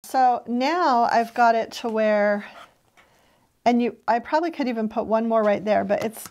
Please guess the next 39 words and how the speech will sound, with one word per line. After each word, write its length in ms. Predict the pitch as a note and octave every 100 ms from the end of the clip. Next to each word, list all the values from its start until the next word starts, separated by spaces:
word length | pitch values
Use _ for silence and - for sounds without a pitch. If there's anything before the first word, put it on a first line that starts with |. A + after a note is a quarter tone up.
| -
it's 220 | B3 -
gonna 420 | - D4+ D4 A#3+ G3+
grip 320 | F#3+ A#3+ A#3+
it 160 | G#3 -
a 100 | -
little 200 | G#3 G#3+
bit 200 | G3+ G3+
more 180 | G3+ G3
and 80 | F#3+
make 220 | G#3+ A3
it 60 | -
a 80 | G#3
little 180 | G3
bit 220 | F#3+ G3 G3+
easier 400 | G3 F#3+ F#3 F#3
for 160 | -
you 240 | F#3+ F3+ G3
if 180 | F#3+
you 100 | G3
do 180 | F#3 F#3+
have 260 | G3 F#3+ -
a 120 | -
problem 380 | G3+ F#3 F#3 F#3 _ _ - _ -
with 180 | G#3+ G#3
your 100 | G3+
ruler 300 | F#3+ F#3+ F#3
sliding. 500 | - - F#3+ F#3 F3+
And 180 | - A#3
what 120 | B3
the 100 | C4
package 440 | - C#4+ D#4 D#4 D#4
says 420 | - A3+ G#3+ G#3+
is 120 | G#3
that 240 | G#3 G3+
this 480 | G#3+ G#3+ G#3+ - - _ _ _ _ _ _ _ _ -
will 300 | G3+ A3+ G#3+
compress 640 | G#3 G#3 - C4 C4 - -
over 300 | A3 G#3 G3+
time, 680 | - A#3+ G#3+ F3+ F#3 F#3+